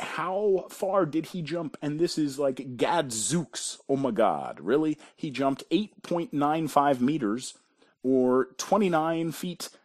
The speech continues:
four point five inches. Yikes. Eight point nine five meters, that's just under nine meters, or just under thirty feet, that's twenty-nine feet, four point five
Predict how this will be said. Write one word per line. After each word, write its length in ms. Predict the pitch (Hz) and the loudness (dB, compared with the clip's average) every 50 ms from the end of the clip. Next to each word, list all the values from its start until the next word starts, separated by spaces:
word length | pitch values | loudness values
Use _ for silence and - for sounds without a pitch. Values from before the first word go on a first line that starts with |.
| _ _ _ | _ _ _
four 280 | - - - 165 180 170 | -20 -10 0 2 2 2
point 280 | - - 175 170 156 | 2 -2 -6 -4 -2
five 260 | - 151 143 156 139 139 - | -2 -2 -2 -2 -4 -4 -2
inches. 680 | 143 151 151 - - 92 80 73 69 - - - - - _ _ _ _ _ _ _ _ _ _ _ _ _ _ _ _ _ _ _ _ _ - | -2 -2 -2 0 -2 -2 -4 -6 -8 -6 -6 -6 -8 -12 _ _ _ _ _ _ _ _ _ _ _ _ _ _ _ _ _ _ _ _ _ -20
Yikes. 1000 | - - - - - - - - _ - - - - - - - - - - - - - _ _ _ _ _ _ _ _ - | -16 -8 -4 -2 -2 -2 -2 -4 _ -10 -6 -6 -4 -4 -4 -4 -6 -8 -10 -12 -18 -20 _ _ _ _ _ _ _ _ -2
Eight 300 | - 135 160 - - - | -2 -2 -2 -2 -10 -12
point 260 | - - 131 131 - 120 | -4 -2 -2 -2 0 0
nine 200 | 113 131 135 127 | 0 0 0 2
five 420 | - 131 131 131 131 127 120 - - | 2 2 2 2 0 -2 -2 -4 -4
meters, 600 | 101 101 117 143 160 165 156 156 151 - - - _ _ - | 0 2 2 2 2 0 0 0 -2 -6 -8 -10 _ _ -18
that's 160 | 101 87 - - | -18 -16 -16 -14
just 300 | - - 104 - - 113 | -8 -8 -8 -6 -4 -4
under 180 | 104 101 98 | -2 -2 -2
nine 420 | 98 90 90 98 104 107 107 104 101 | -2 0 0 -2 -2 -2 0 0 0
meters, 460 | 101 113 127 123 123 123 120 - - - - _ _ _ _ - | 0 0 0 -2 -4 -4 -6 -10 -14 -16 -20 _ _ _ _ -4
or 280 | 95 98 101 101 98 | -2 0 2 0 0
just 280 | 92 104 113 113 - - | 2 2 0 0 2 0
under 220 | 120 107 107 104 | 0 2 2 0
thirty 300 | - - 147 135 123 113 | 0 0 -2 -2 0 -2
feet, 280 | - - 160 175 - - | -4 -4 -6 -8 -6 -2
that's 300 | 120 104 - - - - | -2 -2 -2 -4 -12 -12
twenty-nine 640 | - - - 135 139 160 156 151 143 127 131 135 131 | -14 -10 -4 -4 -2 -2 -2 -2 -2 -2 -2 -4 -4
feet, 400 | 123 - - 139 131 - - - _ _ _ _ | -4 -4 -6 -8 -8 -8 -12 -20 _ _ _ _
four 380 | - - - 127 120 127 123 120 | -18 -6 -4 -2 0 0 -2 -4
point 320 | - - 123 117 107 - | -4 -8 -6 -8 -6 -6
five 420 | - 104 101 98 104 104 95 - | -4 -4 -4 -2 -4 -6 -6 -8